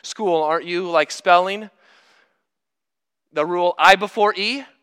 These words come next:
If you're gonna spell a word, I before E. Great.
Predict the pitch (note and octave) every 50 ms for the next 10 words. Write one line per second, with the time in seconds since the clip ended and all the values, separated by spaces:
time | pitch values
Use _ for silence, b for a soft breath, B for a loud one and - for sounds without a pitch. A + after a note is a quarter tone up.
0 | _ _ _ _ _ _ _ _ _ _ _ _ _ _ _ _ _ _ - D#3
1 | D#3+ D#3+ F#3 E3+ - - G3+ A3 A#3 A3+ A3 A3+ B3 C#4 - - - E3 G3+ A3+
2 | B3 C4 B3+ A3+ A3+ - B3 A#3 A#3 A3+ F#3+ G#3 G#3+ F#3 C3+ A#2+ _ _ _ -
3 | - G#3 A#3 G3 -